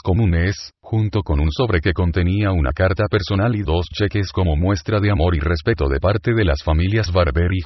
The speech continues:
Hahn. Me miró a los ojos y me dijo: "Dios te bendiga. ¿Eres tú el profesor de teología de la Universidad de Steubenville?". "Sí,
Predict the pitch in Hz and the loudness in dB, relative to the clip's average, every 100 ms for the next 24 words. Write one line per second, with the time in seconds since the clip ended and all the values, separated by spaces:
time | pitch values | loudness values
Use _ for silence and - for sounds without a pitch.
0 | - 92 64 55 - _ _ _ _ _ | -2 -2 -4 -12 -18 _ _ _ _ _
1 | _ _ - 90 76 69 95 90 78 101 | _ _ -2 0 0 2 2 2 0 0
2 | 95 113 - 92 80 69 67 - 57 50 | -2 -4 -2 0 0 0 -4 -6 -10 -12
3 | - _ _ _ _ _ _ _ - 85 | -18 _ _ _ _ _ _ _ -8 -2
4 | 90 82 - 101 71 82 58 58 55 53 | 0 0 -2 -2 0 0 -4 -8 -12 -16
5 | _ _ _ _ _ _ _ _ 90 90 | _ _ _ _ _ _ _ _ -2 0
6 | 87 - 90 95 87 104 90 73 90 85 | 0 -2 0 0 0 -2 -2 -2 0 0
7 | 90 82 98 98 95 139 123 104 85 80 | 0 0 0 0 -2 -4 -2 0 0 0
8 | 78 71 67 - 65 87 95 98 98 - | 0 0 -2 -4 -2 0 0 0 -2 0
9 | 156 98 98 92 87 - _ _ _ _ | 0 2 0 -2 -4 -8 _ _ _ _
10 | _ _ _ - - 110 92 64 | _ _ _ -14 -4 0 0 0